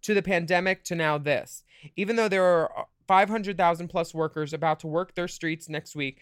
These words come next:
and with training having finished this week,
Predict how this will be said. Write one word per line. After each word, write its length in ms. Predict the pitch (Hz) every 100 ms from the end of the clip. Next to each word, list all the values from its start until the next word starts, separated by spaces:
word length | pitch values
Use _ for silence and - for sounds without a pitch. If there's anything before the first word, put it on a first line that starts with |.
| - 160 -
and 260 | 156 160 -
with 280 | 151 165 -
training 440 | - 202 214 180
having 320 | 175 165 151 151
finished 420 | 202 185 170 -
this 240 | 220 -
week, 240 | 143 139